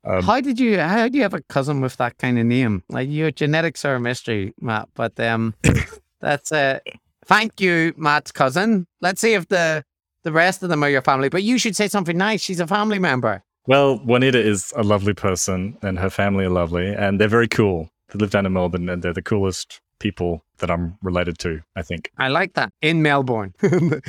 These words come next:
Speaker 2: And
Speaker 1: In
Speaker 2: they've got
Speaker 1: <laughs>
Speaker 2: good taste in podcasts, or at least she does. One of them does. So that's,
Speaker 1: Yeah.
Speaker 2: that's good.
Speaker 1: She,
Speaker 2: So
Speaker 1: she was the one who left that review. I, oh, I'm pretty sure it was her.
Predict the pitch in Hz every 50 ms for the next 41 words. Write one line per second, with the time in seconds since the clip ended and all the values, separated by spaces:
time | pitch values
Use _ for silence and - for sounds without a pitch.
0 | 147 156 214 - 160 185 170 170 156 156 - 226 151 151 135 - 175 165 - -
1 | 185 190 - 151 185 175 160 - - 156 139 - 156 151 147 - - 123 113 107
2 | - - - 139 131 120 135 131 127 - - 139 123 120 110 104 95 - - _
3 | 123 123 120 120 113 110 104 101 - 104 95 95 - - - - _ - - -
4 | 113 104 101 98 - _ _ _ _ _ _ _ 117 120 113 104 101 98 98 -
5 | 120 110 - - - 123 117 107 98 - 196 165 123 117 110 110 - _ _ -
6 | - - 185 196 208 175 - 175 151 143 139 135 131 120 127 127 120 123 120 -
7 | - 123 113 101 104 107 101 101 107 113 120 107 101 101 95 101 113 - 123 131
8 | 135 127 135 131 - - 170 170 151 - - 143 139 117 113 110 - - 92 82
9 | 78